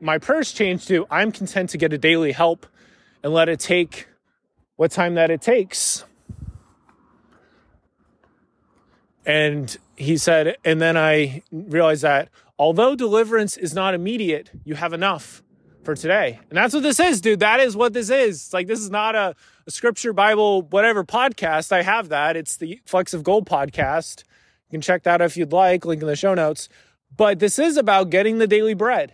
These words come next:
You know, Jesus talked about, "Hey, I'm the daily bread. I'm your bread." <laughs> You know, like, "Eat my words and all that other good stuff, and you'll have life," you know?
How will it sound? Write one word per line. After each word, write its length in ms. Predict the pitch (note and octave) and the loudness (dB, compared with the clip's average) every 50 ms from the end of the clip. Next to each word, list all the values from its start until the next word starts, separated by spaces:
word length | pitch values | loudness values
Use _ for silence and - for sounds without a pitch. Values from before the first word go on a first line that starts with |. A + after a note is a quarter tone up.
| _ _ - | _ _ -12
You 100 | D3+ D#3 | -10 -6
know, 140 | D3+ D#3 | -6 -6
Jesus 340 | D3+ C3+ F3 F3+ D#3+ F3+ E3+ | -6 -6 -8 -8 -8 -8 -6
talked 280 | - - G3+ G#3+ G#3 - | -2 0 0 0 0 0
about, 320 | G3+ A3 G#3 G3+ F#3+ D3 | 0 2 2 2 0 2
"Hey, 180 | D#3 G3 G#3+ G3+ | 0 0 2 2
I'm 160 | F3 F#3 G3 | 2 0 0
the 80 | G3 F3 | -2 0
daily 240 | F#3 F#3+ F#3+ F#3 | 0 0 0 0
bread. 480 | F3 E3+ G3 G3+ G3+ G3 G3 F#3+ F3 - _ _ _ _ _ _ _ _ - | 0 2 2 2 4 2 0 -2 -4 -12 _ _ _ _ _ _ _ _ -6
I'm 140 | D3 E3+ G3 | -6 -4 -2
your 120 | G3 F#3 | -2 -2
bread." 440 | E3+ F#3+ F#3+ F#3+ F#3+ F#3+ F#3+ F#3 - - | 0 2 2 4 4 2 2 0 -2 -4
<laughs> 120 | - - - | -2 -2 0
You 100 | A#3+ G#3+ | 2 2
know, 120 | F#3+ F3+ | 4 4
like, 220 | F3+ E3+ E3 D3+ - - - - - _ _ _ _ _ _ _ _ _ _ _ - | 2 2 0 -2 -8 -20 -20 -20 -20 _ _ _ _ _ _ _ _ _ _ _ -6
"Eat 160 | G#3 C4 C4+ | -4 0 2
my 160 | B3+ C4 B3 | 2 2 4
words 420 | A#3+ B3 B3 B3 B3 B3 A3 G3+ | 4 4 4 4 2 0 0 0
and 220 | A#3+ A3 G3 F3 G3 | 0 -2 -2 -2 -6
all 200 | - F3+ G#3 A3+ | -4 -2 0 2
that 160 | A#3 A3+ G#3+ | 2 2 2
other 180 | A3+ A3 A3+ A3 | 2 0 0 0
good 220 | G3+ A3 A3 G#3 | 2 2 0 0
stuff, 420 | - - - C4+ A#3+ B3 C#4+ C4+ - | 0 -2 0 2 2 2 2 0 -2
and 80 | C#4+ | -4
you'll 140 | F3+ F#3+ G3 | 0 2 2
have 100 | G3 G3 | 2 2
life," 640 | F#3+ G#3 A3 A3 A3+ A#3 D#4+ - - - - - _ _ - | 2 2 2 4 2 2 0 -2 -10 -20 -20 -20 _ _ -10
you 120 | G#3 G3+ | -8 -4
know? 340 | F#3+ F#3+ F#3+ G3 G#3 A3 A#3 | -2 0 0 0 0 -2 -4